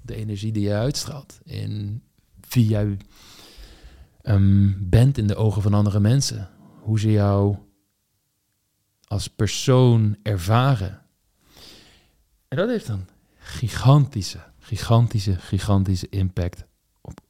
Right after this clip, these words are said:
de resultaten die je gaat ervaren in de liefde. En met de resultaten bedoel ik of je in staat bent om een verbonden, liefdevolle, veilige relatie aan te trekken. Om te genieten, om te merken dat, "Ja, ik heb dit onder de knie.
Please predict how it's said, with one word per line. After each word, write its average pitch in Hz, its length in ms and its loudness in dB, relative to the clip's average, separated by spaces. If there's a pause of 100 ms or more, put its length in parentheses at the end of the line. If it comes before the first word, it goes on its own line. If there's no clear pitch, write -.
(640)
de - 140 -2
resultaten 113 480 -2
die 107 100 -4
je 98 60 -8
gaat 95 160 -6
ervaren 95 560 -6
in 107 160 -2
de 92 100 0
liefde. 92 340 -4
En - 200 -10
met 90 80 -10
de - 60 -10
resultaten 101 520 2
bedoel 92 180 2
ik 92 180 -2
of - 120 -8
je 98 60 -4
in 90 80 -4
staat 120 320 -4
bent 104 220 -4
om 98 140 0 (960)
een - 80 -16
verbonden, 110 640 2
liefdevolle, 98 720 -2
veilige 95 440 -2
relatie 92 480 -2
aan 95 80 -4
te 92 60 -8
trekken. - 440 -12 (540)
Om 95 480 -4
te - 80 -8
genieten, 107 680 -2 (180)
om 92 200 -6
te 92 100 -8
merken 104 460 0
dat, 98 380 -4 (540)
"Ja, - 460 -12
ik - 140 -20
heb - 100 -6
dit 123 120 -8
onder 123 180 -2
de 131 60 -2
knie. 127 460 -4